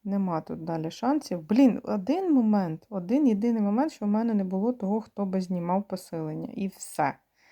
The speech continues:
І мені капець був. Тут би Машка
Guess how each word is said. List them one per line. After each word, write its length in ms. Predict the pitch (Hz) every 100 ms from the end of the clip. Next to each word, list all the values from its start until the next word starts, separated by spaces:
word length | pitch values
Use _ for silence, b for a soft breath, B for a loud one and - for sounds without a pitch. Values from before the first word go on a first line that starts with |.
| b b b
І 80 | 175
мені 340 | 175 170 214
капець 680 | - 185 - 135 - - - -
був. 380 | 156 - - _ _ _ _ _ _ _ _
Тут 200 | - 233
би 160 | 196 202
Машка 800 | 202 208 208 269 330 - 165 160